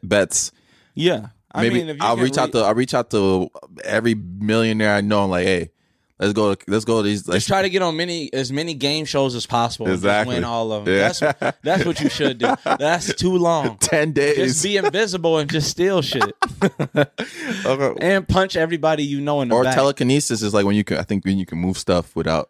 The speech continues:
Speaker 1: uh,
Speaker 2: People see your face. Remember the, the
Speaker 1: But li-,
Speaker 2: the,
Speaker 1: is there
Speaker 2: I
Speaker 1: a
Speaker 2: think the,
Speaker 1: distance for it?
Speaker 2: the biggest part of it, Mike.
Speaker 1: Can you just bring the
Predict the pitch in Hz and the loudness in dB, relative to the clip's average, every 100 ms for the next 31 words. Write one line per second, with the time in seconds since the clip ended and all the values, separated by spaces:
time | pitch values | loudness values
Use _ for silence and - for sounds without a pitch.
0 | - 113 165 131 - 151 123 - 143 107 | -2 0 2 0 -2 -2 -4 -2 -4 -4
1 | - 131 170 226 160 135 113 123 101 113 | -6 -4 -2 0 0 -2 -4 -6 -6 -6
2 | 123 120 117 123 123 135 123 139 160 180 | -2 0 2 2 2 0 0 0 2 0
3 | - 185 208 _ - 156 135 139 202 214 | 0 0 0 _ -4 -4 -2 0 0 0
4 | 233 - - - 233 226 147 123 117 117 | -4 -4 -6 -2 0 0 0 -2 -4 -2
5 | 147 180 170 123 113 123 131 | -2 0 -2 -2 0 0 0